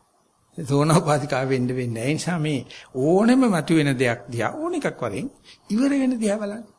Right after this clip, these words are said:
මතුවෙනකොටම කෑ ගහගෙන උඩ පැනගෙන මේ මොකාට දෙන්න හදන්නේ කියලා දඟලනට වැඩිය උඹ නටාන ඵලයන්කෝ. මොකා නටාගෙන ගියත් ඉවර වෙන හැටි බලනවා කියන මේ Nirodhe බලන පටන් අරගත්තොත් තේරෙනවා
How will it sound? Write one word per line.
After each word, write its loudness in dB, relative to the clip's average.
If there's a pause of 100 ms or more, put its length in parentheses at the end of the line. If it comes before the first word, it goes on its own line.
(1500)
මතුවෙනකොටම 0
කෑ 0
ගහගෙන 0
උඩ -2
පැනගෙන -2
මේ -4
මොකාට 0
දෙන්න -2
හදන්නේ -2
කියලා -4
දඟලනට -2
වැඩිය -4 (300)
උඹ -2
නටාන 0
ඵලයන්කෝ. -4 (920)
මොකා 2
නටාගෙන 0
ගියත් -2
ඉවර 0
වෙන 2
හැටි 2
බලනවා -4
කියන -6
මේ -4
Nirodhe 0
බලන -4
පටන් -4
අරගත්තොත් -6
තේරෙනවා -4